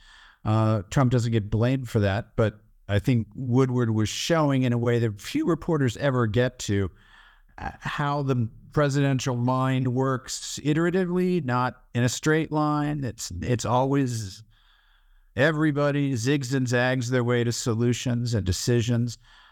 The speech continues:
Uh, but Trump's, I'm not sure I can even do them justice, but Trump's, you felt at that point like you were having, you were doing a biopsy of someone or a vivisection. You were, you were inside Trump's brain for hours on end. And it's a,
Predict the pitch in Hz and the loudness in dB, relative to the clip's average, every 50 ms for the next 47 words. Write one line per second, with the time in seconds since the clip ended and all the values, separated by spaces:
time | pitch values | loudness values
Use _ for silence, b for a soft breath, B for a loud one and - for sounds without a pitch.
0 | b b 127 110 110 110 110 110 107 98 107 110 120 110 - - - - 170 165 | b b -2 0 0 0 0 -2 -2 -2 -2 0 -2 -2 -2 -6 -6 -2 -2 0
1 | 165 160 156 - - - - - - - - - - - _ _ - - 147 - | 0 -2 -4 -6 -8 -10 -10 -12 -14 -16 -20 -20 -20 -20 _ _ -6 -4 -2 0
2 | 143 156 151 160 156 147 - - 160 139 131 - 143 135 123 123 123 117 120 127 | 0 0 0 0 0 0 0 0 0 0 2 2 2 2 2 2 2 2 2 2
3 | 113 113 110 104 101 135 139 151 143 - - 95 92 - - 117 110 - B B | 2 2 2 2 2 2 2 2 0 -2 -2 -2 -2 -2 0 -2 -2 -2 B B
4 | B B B B B B - - - 160 151 143 131 - - - - - - _ | B B B B B B -8 -2 0 0 2 0 -2 -4 -10 -12 -14 -18 -20 _
5 | - - - _ _ _ - - - _ _ _ _ - 131 170 165 160 - - | -20 -20 -20 _ _ _ -20 -20 -20 _ _ _ _ -4 0 2 2 2 2 2
6 | 214 214 214 202 - - 180 180 - 190 165 143 147 139 - 147 131 123 123 120 | 2 2 2 2 2 2 0 0 0 -2 -2 0 -2 -2 0 0 0 2 2 0
7 | 139 139 139 139 123 117 113 - b b b b b b - 127 127 127 127 117 | 0 0 0 0 -2 -2 -4 -8 b b b b b b 0 2 2 2 2 2
8 | 139 147 143 131 123 120 107 104 120 127 143 160 143 113 92 87 - - - 90 | 2 2 4 4 2 2 2 2 0 0 2 0 0 -2 -2 -6 -8 -6 -2 -2
9 | 90 85 82 - - 98 92 92 92 90 87 87 87 90 98 95 110 151 160 151 | 0 0 0 0 -2 0 0 2 2 2 4 2 2 2 0 2 2 2 2 2
10 | 139 - - 110 87 82 - - 92 85 92 98 101 104 101 - 120 127 120 113 | 0 -2 -2 -4 -4 -6 -6 -6 -4 0 2 4 4 4 2 2 2 2 2 2
11 | 113 - - 156 180 180 185 170 143 - - 143 139 131 123 117 - - - 127 | 2 0 0 0 0 0 0 -2 -2 0 0 0 0 0 -2 -4 -6 -4 0 0
12 | 120 117 107 - - - 117 117 117 113 113 110 107 - - - 110 101 - - | 0 0 -2 -4 -4 0 2 2 4 4 2 0 -2 -4 -4 -2 -2 -2 -2 -2
13 | 120 127 127 127 131 127 123 117 101 107 101 110 110 107 104 104 123 127 120 110 | -2 0 0 2 2 2 2 0 -2 -2 -2 -2 0 -2 -2 -2 0 0 0 0
14 | 104 101 110 107 104 107 110 107 - 117 101 104 104 | 0 0 0 0 0 -2 -2 -2 -2 -2 -2 -2 -2